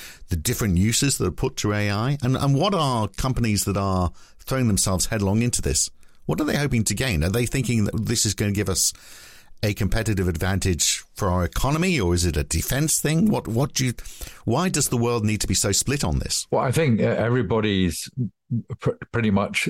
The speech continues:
Speaker 2: sort of fixed on, uh, on achieving A I, uh, and there is an arms race. So I think it is, um, uh, uh, there are risks, obviously, in, in sharing insights with your competitors. But at the same time, if there are gonna be ground rules,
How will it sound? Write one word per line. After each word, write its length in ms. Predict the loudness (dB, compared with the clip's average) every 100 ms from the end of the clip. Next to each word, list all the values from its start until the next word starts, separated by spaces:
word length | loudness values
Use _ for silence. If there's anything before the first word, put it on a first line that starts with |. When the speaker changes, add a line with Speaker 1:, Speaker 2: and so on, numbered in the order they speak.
| -2
Speaker 2:
sort 240 | 0 2
of 120 | 2
fixed 260 | 0 -2 0
on, 420 | 2 4 2 0 -4
uh, 100 | -4 0
on 320 | 2 2 2 0
achieving 540 | -2 0 0 2 2
A 160 | 2 2
I, 380 | 0 0 0 0
uh, 320 | 2 2 2
and 100 | 2
there 160 | 2 2
is 120 | 2
an 80 | 2
arms 300 | 2 0 0
race. 420 | 0 -2 -6 -12
So 160 | -4 -2
I 40 |
think 260 | 0 0 2
it 100 | 2
is, 300 | 2 0 -4 _ -20 -20 -20 -18 -6
um, 400 | -2 2 2 0 -6 _ _ _ -4
uh, 140 | -2 -2 0
uh, 100 | 0 0 -4 _
there 320 | -2 0 2 2
are 180 | 2
risks, 400 | 2 2 0 -2
obviously, 640 | 0 0 0 2 2 4 2
in, 580 | 2 2 2 2 0 -2
in 240 | 0 2 2
sharing 380 | 0 0 2
insights 680 | 2 2 0 0 -2 -6 -4
with 200 | 0 2
your 180 | 4 2
competitors. 880 | 2 -2 0 -2 -4 0 0 0 -4 -12 -20 -18 -8 -2
But 260 | 0 2
at 140 | 0 0
the 80 |
same 260 | 0 2 2
time, 420 | 2 0 2 2
if 200 | 2 2
there 140 | 2 2
are 120 | 2
gonna 220 | 2 0
be 140 | 2
ground 380 | 0 0 2 2
rules, 560 | 2 0 0 0 -2